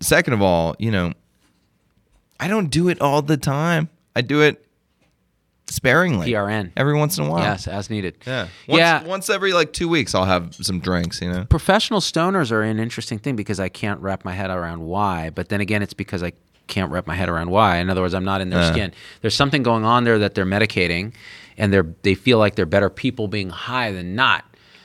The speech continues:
Speaker 2: Now, there's a piece of that I understand. At low doses, I become a better person. I'm more,
Speaker 1: Yeah.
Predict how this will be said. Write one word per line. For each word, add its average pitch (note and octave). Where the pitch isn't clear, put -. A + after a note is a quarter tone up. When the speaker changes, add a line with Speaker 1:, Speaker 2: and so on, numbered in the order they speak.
Speaker 2:
Now, C#3
there's G3+
a A3
piece D#4+
of A3+
that G3
I E3
understand. D3
At A#2
low B2+
doses, C3
I A#2
become A2+
a -
better E2+
person. F#2
I'm F#2+
more, F2+
Speaker 1:
Yeah. D#2+